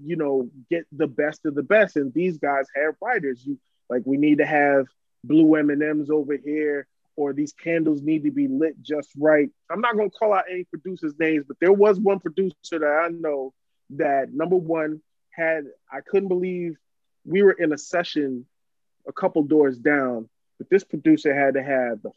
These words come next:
whole room, uh, no fluorescent lights. It had to be all candlelight.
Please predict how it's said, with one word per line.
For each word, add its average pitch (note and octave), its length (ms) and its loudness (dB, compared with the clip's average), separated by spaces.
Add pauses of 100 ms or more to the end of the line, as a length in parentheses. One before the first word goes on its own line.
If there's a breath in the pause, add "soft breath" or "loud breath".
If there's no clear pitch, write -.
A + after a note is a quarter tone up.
whole F3+ 300 6
room, D#3 520 0 (680)
uh, C3+ 60 -8 (100)
no E3+ 540 0
fluorescent G3 560 0
lights. C#3+ 260 -2
It D#3 80 -8
had D3+ 160 -4
to C#3 60 -6
be B2+ 200 -10
all F#3+ 300 2
candlelight. D3 720 -8